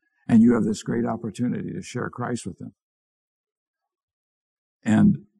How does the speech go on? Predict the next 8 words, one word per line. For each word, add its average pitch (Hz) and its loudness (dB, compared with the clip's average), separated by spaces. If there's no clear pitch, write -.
if 123 0
you 131 0
remember 127 2
in 107 4
Acts 156 2
sixteen, 131 2
Acts 151 0
sixteen, 123 0